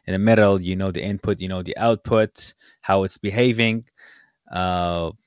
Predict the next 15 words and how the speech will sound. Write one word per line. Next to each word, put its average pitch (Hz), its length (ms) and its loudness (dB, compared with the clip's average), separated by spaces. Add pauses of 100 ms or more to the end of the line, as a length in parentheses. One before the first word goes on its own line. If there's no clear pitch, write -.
(100)
I 101 60 -4
guess 95 160 -6
the 101 100 -4
logic, 98 760 2 (200)
and, 98 520 -10
uh, 95 120 -2
versus, 101 580 -4 (200)
I 117 60 4
guess 170 200 6
the, 170 80 6
the 117 260 6
really 123 360 10
famous 110 360 2
example 104 640 0
is, 92 240 -12